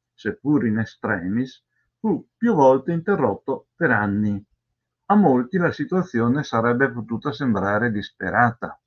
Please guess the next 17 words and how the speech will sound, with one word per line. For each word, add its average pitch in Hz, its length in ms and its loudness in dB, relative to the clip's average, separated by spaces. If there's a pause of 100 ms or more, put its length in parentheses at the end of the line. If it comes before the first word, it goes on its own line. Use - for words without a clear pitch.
(680)
ma - 240 4
la 127 140 -4
provvidenza 120 1000 -2
aveva 156 400 0
già 151 180 0
suscitato 131 800 -6
santi 156 540 -4
vescovi 110 640 -4
e 156 80 -2
fondatori 110 960 -4 (440)
che 151 120 -6
fornissero 117 760 0
gli 131 160 -2
strumenti 170 800 -2
della 135 280 0
rinascita, 98 760 -6 (520)
gesuiti, 120 880 -2